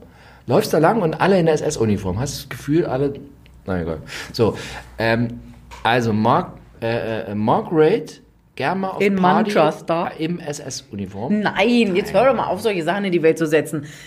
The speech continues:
Speaker 1: Ja,
Speaker 2: Äh,
Speaker 1: weiß man, es gab eh keine Fotos. Kann man jetzt, nein. So. Und da lernt sie kennen, wen?
Speaker 2: Da lernt sie kennen ihre große Liebe, Hofstallmeister, und vorher war da irgendwas beim Militär, Peter Townsend.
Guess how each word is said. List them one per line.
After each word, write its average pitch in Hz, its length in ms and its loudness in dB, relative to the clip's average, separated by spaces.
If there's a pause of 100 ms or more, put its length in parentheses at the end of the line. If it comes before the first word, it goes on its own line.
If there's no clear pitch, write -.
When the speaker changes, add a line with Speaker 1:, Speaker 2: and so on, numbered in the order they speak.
(220)
Speaker 1:
Ja, 143 80 2
Speaker 2:
Äh, - 60 2
Speaker 1:
weiß - 260 4
man, 349 180 -2
es 285 120 -10
gab 202 140 -2 (200)
eh 233 100 -4
keine 233 240 -2
Fotos. 101 420 0 (100)
Kann - 100 -20
man 123 100 -6
jetzt, 120 200 -8 (160)
nein. 78 160 -10 (360)
So. 90 360 -4 (600)
Und 107 200 -2
da 190 340 0 (260)
lernt 170 300 0
sie 160 120 -10
kennen, 160 380 -2
wen? 90 360 0 (720)
Speaker 2:
Da 233 240 4
lernt 247 380 0
sie 240 100 -6
kennen 226 480 -4
ihre 190 300 -4
große 311 840 2
Liebe, 220 840 2 (500)
Hofstallmeister, 226 1500 2
und 180 140 -4
vorher 175 280 0
war 147 100 2
da 147 100 2
irgendwas 156 240 -2
beim 147 160 -2
Militär, 160 560 -2 (280)
Peter 240 460 0
Townsend. 165 840 -4